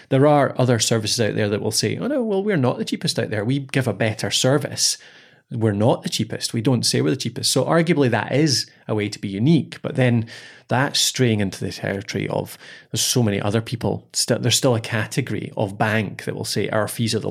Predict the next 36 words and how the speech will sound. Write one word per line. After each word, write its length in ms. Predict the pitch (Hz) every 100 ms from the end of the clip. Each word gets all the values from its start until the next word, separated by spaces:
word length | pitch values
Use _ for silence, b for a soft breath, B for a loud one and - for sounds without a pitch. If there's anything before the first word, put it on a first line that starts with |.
| -
lowest." 340 | 110 - - b b
There's 120 | 120
a 60 | 110
bunch 280 | 107 113 110
of 140 | 120
them 140 | - 107
will 100 | 104
say 220 | - -
that. 280 | - - B B B 110
And 80 | 101
there's 120 | 101
a 40 |
bunch 240 | - 98 98
of 60 |
them 80 | 92
will 80 | 104
say, 180 | - -
"Well, 160 | 64
actually, 320 | - - -
no, 160 | 139 135
we 80 | 143
charge 260 | - 135 110
a 20 |
bit 40 | -
more, 240 | 120 127
but 140 | 110 104
we 80 | 104
give 240 | 107 110
great 220 | 110 -
customer 320 | - - 98
service." 340 | - 104 123 117
So 200 | 170 170 B B B B
it's, 280 | 127 - -
it's 220 | - - -
tricky. 500 | - 123 - 110 - _
The 200 | 147 143